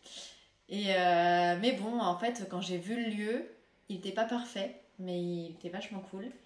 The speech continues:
J'ai vu le potentiel et je me suis dit, « Quoi que je fasse, ça sera là-dedans. » Et, euh, et, euh,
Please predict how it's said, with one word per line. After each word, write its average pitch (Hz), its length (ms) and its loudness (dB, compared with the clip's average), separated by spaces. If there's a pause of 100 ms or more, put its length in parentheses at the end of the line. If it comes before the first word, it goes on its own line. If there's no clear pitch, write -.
(560)
J'ai 220 140 -2
vu 220 160 0
le 247 40 -2
potentiel 233 640 0
et 196 40 -2
je 196 80 -8
me 190 60 -6
suis 190 180 -8
dit, « 214 320 -8 (500)
Quoi 233 140 0
que 240 100 -4
je - 100 -6
fasse, 226 360 0
ça 185 100 -4
sera 180 320 -2
là-dedans. » 170 320 -4 (1200)
Et, 180 240 4
euh, 165 920 2 (100)
et, 180 260 2
euh, 165 180 2